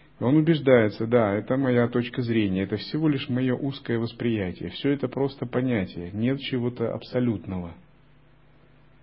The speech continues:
Важно всегда помнить, между мыслями о реальности и реальностью нельзя ставить знак равенства.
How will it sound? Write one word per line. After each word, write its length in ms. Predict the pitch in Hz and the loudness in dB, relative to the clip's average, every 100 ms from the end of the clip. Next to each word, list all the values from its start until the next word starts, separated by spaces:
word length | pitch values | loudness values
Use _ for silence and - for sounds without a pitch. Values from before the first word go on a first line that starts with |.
| - _ - - - - - | -20 _ -20 -20 -20 -20 -14
Важно 380 | - 151 180 170 | 4 6 6 4
всегда 400 | 156 156 147 151 | 2 -2 0 0
помнить, 500 | 147 127 107 92 92 - - - - - - - - - - - - - | 2 0 0 -4 -6 -16 -20 -20 -20 -20 -20 -20 -20 -20 -20 -20 -20 -4
между 720 | 135 147 143 123 135 127 - - - - | 4 4 4 2 2 2 0 -8 -16 -2
мыслями 760 | 131 202 202 139 123 104 101 | 2 2 2 0 0 0 -2
о 120 | 127 | 0
реальности 640 | 123 117 107 95 95 - - | 2 4 2 0 -4 -6 -6
и 180 | 123 113 | -2 2
реальностью 640 | 127 156 160 120 110 104 | 4 4 2 0 -4 -6
нельзя 380 | 107 107 127 147 | -4 -2 0 0
ставить 420 | 147 127 131 117 | 0 0 0 -2
знак 280 | 117 107 - | -6 -6 -4
равенства. 680 | 101 92 90 - - 92 | -6 -4 -8 -12 -12 -12